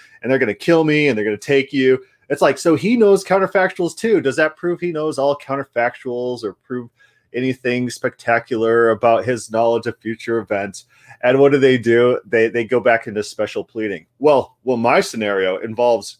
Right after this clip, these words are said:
God, and yours does Abraham. Therefore, the God scenario means my, my Molinism, and the,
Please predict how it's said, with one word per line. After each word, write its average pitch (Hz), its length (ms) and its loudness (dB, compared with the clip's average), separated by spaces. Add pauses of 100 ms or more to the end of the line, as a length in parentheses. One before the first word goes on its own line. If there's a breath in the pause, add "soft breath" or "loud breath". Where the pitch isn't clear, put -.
(100)
God, 110 420 2
and 101 160 -10
yours 135 380 -2 (200)
does 120 300 0
Abraham. 101 540 -2
Therefore, 110 520 -2 (420)
the 123 80 -4
God 202 340 2
scenario 101 600 -6
means 113 580 -8
my, 139 260 2 (340)
my 135 180 0
Molinism, 120 760 0 (140)
and 127 240 0
the, 123 520 -2